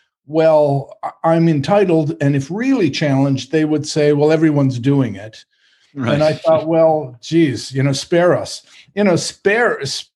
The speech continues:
Speaker 1: you know, if you're an intern who's just gone to work at C B S and you're thinking, "My God, I've made it," right? This is,
Speaker 2: Mm-hmm.
Speaker 1: this is my shot at glory.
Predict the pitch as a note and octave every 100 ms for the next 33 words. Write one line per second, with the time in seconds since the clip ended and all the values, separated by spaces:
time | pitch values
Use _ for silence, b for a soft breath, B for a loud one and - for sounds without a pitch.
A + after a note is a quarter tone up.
0 | _ G3+ G3 F3 E3+ G3 G#3 F3+ A3+ A3+
1 | E3+ C3+ C3 C3 D#3+ - E3 D3+ D3 D#3
2 | D3+ B2+ - D#3+ C#3+ C#3+ E3 F#3+ - C3
3 | B2+ D3+ C3+ D3 C#3+ C#3+ C#3+ E3+ D#3+ A#2
4 | C#3+ F3+ C3 - - B2+ C#3+ C#3+ C#3+ G#2+
5 | F#2 F#2+ F#2+ _ F3 F3 E3 E3 D3 -
6 | - D#3 C#3+ B2 C3 D#3 G3 D3+ A2+ B2+